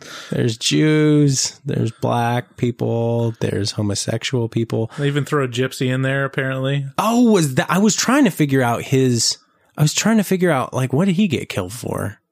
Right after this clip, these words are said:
Speaker 2: I can't, well, I don't know. Even, they mention it later, they're, like, pointing out,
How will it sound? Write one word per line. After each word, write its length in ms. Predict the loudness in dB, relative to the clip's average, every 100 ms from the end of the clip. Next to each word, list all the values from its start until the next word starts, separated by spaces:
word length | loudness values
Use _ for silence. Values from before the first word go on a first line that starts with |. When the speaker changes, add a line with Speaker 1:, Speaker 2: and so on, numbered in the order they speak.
| _ _ _
Speaker 2:
I 80 | -12
can't, 260 | -4 -4 -4 _ _ -10 -4
well, 180 | -2 0
I 120 | 0
don't 120 | 0
know. 140 | 0 0
Even, 220 | -2 -4 -10 -4
they 140 | -2 0
mention 400 | 0 0 -2 -4
it 180 | -4 _ _ _
later, 560 | -2 2 2 0 -2 -4 _ _ -4
they're, 180 | -2
like, 200 | -2 -4
pointing 320 | -2 -2 0 0
out, 300 | -2 -2